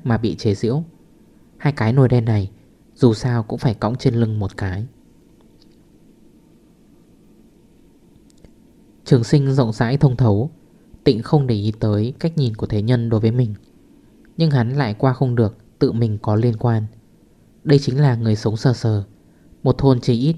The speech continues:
cũng có tới trăm nhân khẩu, trong đó còn có người già trẻ em. Nói giết liền giết ư? Trường Sinh một đường cúi đầu, không thấy Trương Mặc cũng không nhìn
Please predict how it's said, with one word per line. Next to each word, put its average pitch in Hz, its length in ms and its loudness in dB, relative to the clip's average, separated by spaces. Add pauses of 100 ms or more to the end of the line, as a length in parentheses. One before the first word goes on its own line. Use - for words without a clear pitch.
(100)
cũng 160 140 -2
có 131 80 0
tới 110 280 2
trăm 147 300 0
nhân 143 160 2
khẩu, 107 320 -2 (520)
trong 135 200 -2
đó 107 160 0
còn 107 240 -2
có 104 220 -2
người 127 200 0
già 107 200 -2
trẻ 101 220 -6
em. 107 240 -2 (840)
Nói 117 180 2
giết 175 340 -2
liền 113 140 2
giết 131 160 4
ư? 123 260 2 (840)
Trường 127 160 2
Sinh 160 220 2
một 131 120 0
đường 110 200 2
cúi 117 120 0
đầu, 113 300 0 (600)
không 139 220 -2
thấy 110 180 0
Trương 123 240 0
Mặc 107 140 -4 (240)
cũng 135 100 -2
không 143 240 -4
nhìn 110 240 -2